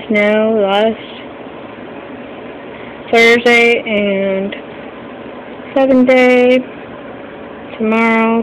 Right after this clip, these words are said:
today, evening, midday. Sunday, Monday, Tuesday, Wednesday, Thursday, Friday, Saturday.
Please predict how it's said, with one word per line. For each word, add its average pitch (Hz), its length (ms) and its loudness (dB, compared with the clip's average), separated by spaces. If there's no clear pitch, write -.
today, 214 540 6
evening, 214 680 4
midday. 190 480 2
Sunday, 277 320 6
Monday, 226 540 6
Tuesday, 208 460 4
Wednesday, 185 600 0
Thursday, 247 480 6
Friday, 208 360 4
Saturday. 196 460 4